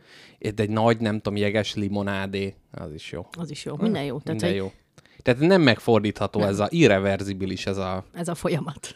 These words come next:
Speaker 1: Vagy mondjuk az, hogy plauzális, ami ugye nem ezt jelenti.
Speaker 2: <laughs>
Speaker 1: Vagy mondjuk azt, hogy
Speaker 2: Mondhatnánk.
Speaker 1: advent.
Speaker 2: <laughs> Jaj, az advent dilemma.
Speaker 1: Na,
Speaker 2: Vald
Speaker 1: mi?
Speaker 2: be nyugodtan, hogy ez nem várakozást jelent.
Speaker 1: Hát,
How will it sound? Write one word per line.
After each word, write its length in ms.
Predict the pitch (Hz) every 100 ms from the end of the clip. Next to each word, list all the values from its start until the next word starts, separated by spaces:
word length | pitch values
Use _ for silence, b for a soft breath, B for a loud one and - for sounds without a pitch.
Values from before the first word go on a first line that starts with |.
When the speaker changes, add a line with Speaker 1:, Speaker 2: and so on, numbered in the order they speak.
| _
Speaker 1:
Vagy 140 | - 95
mondjuk 260 | 104 117
az, 120 | 117 -
hogy 100 | 92
plauzális, 960 | 101 98 98 107 107 92 85 - - -
ami 160 | - 101
ugye 120 | 107
nem 160 | 104 107
ezt 200 | 101 123
jelenti. 480 | 113 117 110 240 -
Speaker 2:
<laughs> 60 | 208
Speaker 1:
Vagy 120 | 110
mondjuk 240 | 131 139
azt, 120 | 139 165
hogy 100 | 180
Speaker 2:
Mondhatnánk. 420 | 262 - - 95
Speaker 1:
advent. 580 | 95 104 127 98 - -
Speaker 2:
<laughs> 1120 | 254 - 262 269 - - - 226 - 139 -
Jaj, 220 | 190 175 160
az 120 | 170
advent 520 | 170 160 160 156 156
dilemma. 540 | 160 147 147 147 147 - b -
Speaker 1:
Na, 140 | 330
Speaker 2:
Vald 120 | 247
Speaker 1:
mi? 60 | 104
Speaker 2:
be 80 | 180
nyugodtan, 460 | 175 135 - 147
hogy 100 | 147
ez 80 | 139
nem 180 | 151 147
várakozást 640 | 143 135 - 143 139 -
jelent. 420 | 139 147 170 - _ b
Speaker 1:
Hát, 640 | - - 294 254 175 -